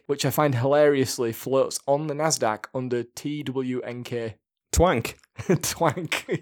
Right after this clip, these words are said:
Speaker 2: How do we not know that when we used to work?
Speaker 1: <laughs>
Speaker 2: It was not
Speaker 1: Well,
Speaker 2: how do
Speaker 1: we
Speaker 2: we not
Speaker 1: probably
Speaker 2: pick up
Speaker 1: saw
Speaker 2: that
Speaker 1: it
Speaker 2: one?
Speaker 1: and was like, "What the fuck is this?"
Speaker 2: <laughs>
Speaker 1: To be fair, uh, twenty twenty, no, were, were we still there? Wa-, was I still there?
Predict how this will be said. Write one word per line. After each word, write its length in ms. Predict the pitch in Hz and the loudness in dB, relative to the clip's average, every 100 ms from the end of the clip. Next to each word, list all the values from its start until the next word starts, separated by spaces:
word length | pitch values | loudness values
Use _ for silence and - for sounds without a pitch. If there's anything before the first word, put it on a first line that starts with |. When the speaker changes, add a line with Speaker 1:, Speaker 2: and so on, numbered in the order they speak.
| - | 0
Speaker 2:
How 120 | 123 | 2
do 80 | 147 | 4
we 120 | 139 | 2
not 160 | 160 190 | 2 0
know 100 | 170 | 0
that 120 | 175 | 2
when 180 | 120 120 | 2 4
we 100 | 123 | 2
used 160 | 123 | 2
to 60 | 110 | 2
work? 260 | 101 139 170 | 4 4 4
Speaker 1:
<laughs> 60 | |
Speaker 2:
It 160 | 190 175 | 2 2
was 240 | - - | 2 0
not 140 | - - - - - | -2 -4 -8 -8 4
Speaker 1:
Well, 160 | - 170 | 8 8
Speaker 2:
how 60 | |
do 60 | 170 | 8
Speaker 1:
we 40 | |
Speaker 2:
we 60 | 160 | 8
not 40 | |
Speaker 1:
probably 140 | 226 208 | 8 8
Speaker 2:
pick 80 | 139 | 8
up 40 | |
Speaker 1:
saw 180 | 170 196 | 8 10
Speaker 2:
that 100 | 156 | 8
Speaker 1:
it 40 | 135 | 8
Speaker 2:
one? 80 | |
Speaker 1:
and 20 | 139 | 6
was 220 | 147 156 | 4 4
like, 160 | 139 | 4
"What 260 | 151 147 - | 4 2 2
the 120 | 113 117 | -2 2
fuck 340 | 151 147 - | 2 4 6
is 220 | 190 147 | 6 6
this?" 420 | 170 170 208 180 - 160 - - | 6 6 6 4 0 -6 -10 0
Speaker 2:
<laughs> 600 | 226 - 208 - 196 - | 0 2 2 2 0 4
Speaker 1:
To 80 | - | 4
be 60 | 202 | 6
fair, 420 | 208 170 143 151 | 8 8 8 6
uh, 40 | |
twenty 280 | 156 185 185 | 4 2 2
twenty, 200 | - 185 | 2 2
no, 260 | 240 220 202 | 2 2 2
were, 180 | 214 254 | 2 0
were 80 | 226 _ - | -4 _ 0
we 80 | 254 | 0
still 260 | - 302 | 0 2
there? 220 | 294 311 - _ - | 2 2 -2 _ -2
Wa-, 200 | 208 - | -2 -2
was 220 | 135 143 | -4 0
I 180 | 170 285 | 2 2
still 340 | - - 120 101 | 0 2 2 2
there? 260 | - 113 | -2 -6